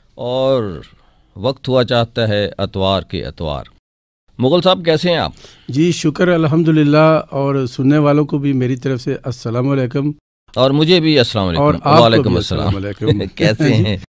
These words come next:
Speaker 1: और
Speaker 2: जी।
Speaker 1: आज दिन कैसा गुजरा आपका?
Speaker 2: आज दिन तो अभी इतवार का ज़ाहिर जी शुरू हुआ है मेरे
Speaker 1: अच्छा,
Speaker 2: ख्याल
Speaker 1: अच्छा।
Speaker 2: में, तो ज़ाहिर है आगे देखते हैं, अल्लाह खैर ही करेगा।
Speaker 1: ठीक है।
Speaker 2: तो
Speaker 1: तो हफ्ता कैसा गुजरा, ये बताएं।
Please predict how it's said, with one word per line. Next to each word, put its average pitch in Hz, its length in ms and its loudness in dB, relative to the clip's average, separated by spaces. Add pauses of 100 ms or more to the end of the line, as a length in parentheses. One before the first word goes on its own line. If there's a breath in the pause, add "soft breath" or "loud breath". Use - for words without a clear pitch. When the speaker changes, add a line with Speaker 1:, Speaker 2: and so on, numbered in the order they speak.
(340)
Speaker 1:
और 170 280 4
Speaker 2:
जी। 165 120 -8 (220)
Speaker 1:
आज 123 200 0
दिन 123 300 -2
कैसा 127 320 -2
गुजरा 120 300 -2
आपका? 85 260 -4
Speaker 2:
आज 135 460 -2
दिन 170 340 0
तो 180 100 0
अभी 165 180 0
इतवार 131 380 -2
का 147 260 -2
ज़ाहिर 143 220 -2
जी 156 140 -2
शुरू 143 320 -2
हुआ 104 160 -2
है 123 320 -2
मेरे 110 160 -6
Speaker 1:
अच्छा, 101 140 -4
Speaker 2:
ख्याल 107 120 -4
Speaker 1:
अच्छा। 107 140 -4
Speaker 2:
में, 104 200 -6
तो 117 240 -4
ज़ाहिर 127 260 0
है 143 60 2
आगे 131 280 -2
देखते 123 320 -2
हैं, 151 120 2
अल्लाह 131 240 -2
खैर 151 220 0
ही 175 60 0
करेगा। 135 400 0 (140)
Speaker 1:
ठीक 117 340 -2
है। 80 180 -4 (320)
Speaker 2:
तो 156 100 -12
Speaker 1:
तो 143 120 2
हफ्ता 139 360 2
कैसा 143 260 2
गुजरा, 90 300 -4
ये 95 220 -4
बताएं। 76 260 -12